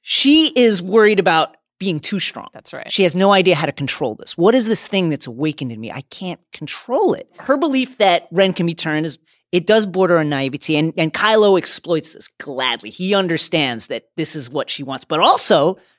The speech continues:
Speaker 1: he feels guilty about it and strangely vulnerable about it. He understands that there is a spark of the light in himself.
Speaker 2: Well, imagine being him, and he actually says to her, "I am
Speaker 1: Yeah.
Speaker 2: a monster."
Speaker 1: Right.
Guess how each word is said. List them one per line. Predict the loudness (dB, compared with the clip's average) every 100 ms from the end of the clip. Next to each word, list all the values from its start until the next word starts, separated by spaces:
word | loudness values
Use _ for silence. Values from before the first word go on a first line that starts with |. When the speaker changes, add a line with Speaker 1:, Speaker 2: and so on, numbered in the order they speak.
| _
Speaker 1:
he | -4
feels | 0 0 0
guilty | -2 -2 0
about | 2 2 2
it | 2 0 _ _ _ _ -2
and | -2 -2
strangely | -4 -4 -4 -4 -2 -2
vulnerable | 0 2 2 4 4
about | 2
it. | 0
He | -2
understands | -2 -4 -6 -6 -4
that | -2
there | 0 0
is | 0 -2 -4
a |
spark | -6 -6 -2 -2 -2 -6
of | -8
the | -4
light | -2 -2
in | -4
himself. | -6 -10 -12 -14 -4
Speaker 2:
Well, | 0 2
imagine | 2 2 2 2 -2 -2 -4 -6 -12 _ -10
being | -4 -2 -2
him, | -4 -8 -8 -10 -12 -14 _ _ -2
and | 0 0 -2 -6 -8 -12 _ _
he | -8 0 2
actually | 2 0 -2
says | 0 0 -2
to | -8
her, | -10 -8 -8 -6
"I | -6
am | -6
Speaker 1:
Yeah. | -8
Speaker 2:
a |
monster." | -12 -14 -16 -14 -6
Speaker 1:
Right. | -4